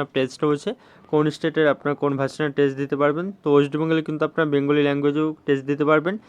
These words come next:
ইংলিশ, হিন্দি আর বেঙ্গলি। তো এবার নিচে বিভিন্ন ইনফরমেশনগুলো রয়েছে, তো সেটি আপনারা এখান থেকে একবার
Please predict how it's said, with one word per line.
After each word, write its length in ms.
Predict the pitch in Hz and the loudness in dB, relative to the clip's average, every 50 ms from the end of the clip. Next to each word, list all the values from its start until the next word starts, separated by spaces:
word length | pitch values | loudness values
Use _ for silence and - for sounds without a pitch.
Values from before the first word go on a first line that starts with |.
| - - - - _ - 139 | -20 -20 -20 -18 _ -6 -2
ইংলিশ, 280 | 147 156 170 190 196 - - - - _ _ _ _ _ _ - 143 | 0 2 2 2 0 -2 -8 -16 -18 _ _ _ _ _ _ -10 -6
হিন্দি 300 | 139 143 147 147 156 175 180 - - 135 | -4 -4 -2 -2 -2 -2 -2 -4 -4 -4
আর 100 | 135 135 135 | -2 0 2
বেঙ্গলি। 340 | 139 143 147 151 160 185 247 269 - _ - _ _ _ _ _ _ _ _ _ _ | 0 2 2 0 0 0 -2 -6 -12 _ -20 _ _ _ _ _ _ _ _ _ _
তো 80 | 131 131 131 131 131 131 127 - - - | -4 -2 0 0 0 -2 -4 -6 -6 -2
এবার 160 | 135 143 151 156 | -2 0 0 0
নিচে 160 | 156 151 - 160 147 143 | -2 -2 -2 -2 -2 -2
বিভিন্ন 220 | 139 143 151 151 151 147 | -4 -2 -2 -2 -2 -2
ইনফরমেশনগুলো 720 | 143 143 151 147 147 147 139 - - 156 151 143 143 147 143 143 | -2 -2 -2 -2 -2 -4 -6 -6 -6 -4 -2 0 0 2 2 2
রয়েছে, 240 | 139 139 139 - 180 180 - | 2 0 0 -4 -8 -6 -4
তো 40 | - 151 143 | -4 -4 -4
সেটি 180 | - 135 - - 139 | -4 -6 -2 -2 -2
আপনারা 200 | 127 - 139 139 139 | -2 -2 -4 -4 -2
এখান 160 | 120 143 139 135 131 | -2 -4 -4 -4 -4
থেকে 180 | 135 135 143 143 143 143 139 139 135 - - _ - 123 | -2 0 0 2 2 2 0 0 -2 -6 -10 _ -6 -6
একবার 200 | 131 131 139 | 0 2 0